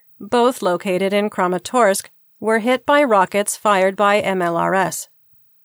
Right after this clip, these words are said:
Both schools suffered significant damage, but the strikes occurred at night and fall classes have not started.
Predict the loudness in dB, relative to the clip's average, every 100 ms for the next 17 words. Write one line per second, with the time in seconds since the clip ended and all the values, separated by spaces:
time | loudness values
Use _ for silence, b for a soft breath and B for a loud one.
0 | _ -8 -2 0 -2 -4 0 0 0 0
1 | -2 0 -4 -2 -4 -2 -2 -2 -4 -4
2 | -2 2 4 2 0 -6 b b _ -6
3 | -4 -2 0 0 0 -4 -2 0 0 0
4 | 0 2 0 -4 _ -6 -6 -2 0 0
5 | 2 2 2 0 -4 -2 -4 -2 -2 -4
6 | -4 -2 0 -2 -6